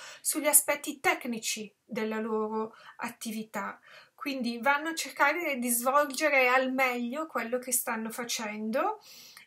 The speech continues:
e non vanno invece a pensare alle conseguenze finali di quello che è il loro comportamento. Quindi non vanno a pensare che cosa succederà dopo il loro comportamento ingiusto.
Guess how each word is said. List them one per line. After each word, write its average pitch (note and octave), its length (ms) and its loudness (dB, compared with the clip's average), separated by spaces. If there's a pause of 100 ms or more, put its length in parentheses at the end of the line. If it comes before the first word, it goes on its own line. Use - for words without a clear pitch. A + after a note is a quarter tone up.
e F#4 420 2
non C#4+ 260 -2
vanno D#4+ 560 2
invece C#4 580 -2
a B3+ 160 -2
pensare D4 800 2 (140)
alle A#3+ 180 -6
conseguenze C4+ 680 0
finali A#3 800 -4 (340)
di A#3+ 300 -4
quello A3 420 -4
che A#3 180 -4
è G#3+ 100 2
il A3 240 0
loro G#3+ 260 -2
comportamento. G#3+ 1200 -8 (340)
Quindi C4+ 320 -6
non B3 160 0
vanno B3+ 240 -2
a C#4+ 40 -12
pensare C4+ 920 0
che B3+ 240 -4
cosa B3+ 400 2
succederà B3 680 -2
dopo A3+ 720 -2
il A3+ 180 -4
loro A3 460 -2
comportamento G#3+ 1000 -8
ingiusto. G#3 760 -4